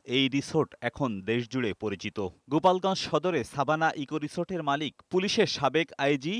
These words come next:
বেনজির আহমেদ। তবে দুর্নীতির অভিযোগে দুদকের তদন্ত শুরুর পর আদালতের ক্রোকের আদেশে এসব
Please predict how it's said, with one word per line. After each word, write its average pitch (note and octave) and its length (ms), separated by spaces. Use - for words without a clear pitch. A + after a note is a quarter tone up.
বেনজির D3 520
আহমেদ। A2+ 460
তবে E3+ 200
দুর্নীতির D#3+ 520
অভিযোগে F3+ 520
দুদকের D3 480
তদন্ত D3 360
শুরুর E3 360
পর C#3+ 340
আদালতের D3 520
ক্রোকের C#3+ 460
আদেশে C#3 500
এসব D3+ 280